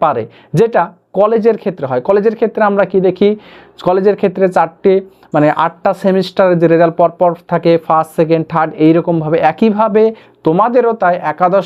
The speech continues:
দ্বাদ-, এ, মানে একাদশ এবং দ্বাদশ শ্রেণীর যে চারটে সেমিস্টার রয়েছে সেই চারটে সেমিস্টারের রেজাল্ট কিন্তু তোমরা উচ্চ মাধ্যমিকে যে রেজাল্ট বেরোবে সেইখানে তোমরা দেখতে পাবে। অর্থাৎ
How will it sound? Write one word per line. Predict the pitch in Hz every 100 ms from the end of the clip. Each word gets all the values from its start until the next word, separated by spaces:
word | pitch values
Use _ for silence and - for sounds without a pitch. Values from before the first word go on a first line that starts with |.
| -
দ্বাদ-, | 160 160 - 151
এ, |
মানে | 143 143 -
একাদশ | 151 190 196 185
এবং | 175 165
দ্বাদশ | 156 151 165 - -
শ্রেণীর | 165 170 165
যে | 156
চারটে | 170 160 - 180
সেমিস্টার | 170 156 - 156
রয়েছে | 151 151
সেই | 151 165 156
চারটে | 175 175 - - 247
সেমিস্টারের | 247 175 175 175 - 180 175 151
রেজাল্ট | 147 160 147
কিন্তু | 160 165 208 208 - - -
তোমরা | 175 180 180 180
উচ্চ | 190 185 -
মাধ্যমিকে | 233 202 190 175 185 190 180
যে | 156 151 139
রেজাল্ট | 156 226 226
বেরোবে | 208 214 208
সেইখানে | 190 175 175 180 180 180
তোমরা | 160 180
দেখতে | 160 151 143
পাবে। | 123 120 - - -
অর্থাৎ | 175 208